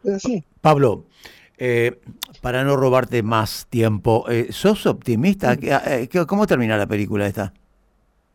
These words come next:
Speaker 1: No, en un gran despelote. No, no, no, no tengo duda.
Speaker 2: Claramente.
Speaker 1: No tengo duda, porque ya te digo, y que se va formando una olla a presión de, de, en todos lados, con el sector productivo, con la economía,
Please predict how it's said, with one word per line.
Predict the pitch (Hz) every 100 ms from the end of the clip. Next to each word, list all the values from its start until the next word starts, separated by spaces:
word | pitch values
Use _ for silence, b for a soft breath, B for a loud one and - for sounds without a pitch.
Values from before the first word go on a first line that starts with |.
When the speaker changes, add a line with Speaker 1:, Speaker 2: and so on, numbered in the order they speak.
| _ _ _ _ _ _ _ _
Speaker 1:
No, | 403 403 339 180
en | 151
un |
gran | 139 135
despelote. | - 175 269 277 160 131 117 - b b -
No, | 143 135
no, | 135
no, | 131 135
no | 135 127
tengo | 135 127 185
duda. | 339 160 107 - -
Speaker 2:
Claramente. | 143 135 139 120 92
Speaker 1:
No | -
tengo | 147 165
duda, | 294 240
porque | 135 131
ya | 175
te | 208
digo, | 262 185 B B B _
y | 185 165
que | 175
se | 196
va | 302
formando | 220 208 226 226
una | 202
olla | 214 185
a | 185
presión | 170 - 247 226
de, | 165
de, | 165 160 165 170
en | 156
todos | 214 202 196
lados, | 294 254 160
con | 143
el | 139
sector | 165 156 185
productivo, | - 156 165 247 233 170
con | 139
la | 135
economía, | 131 139 170 247 202 143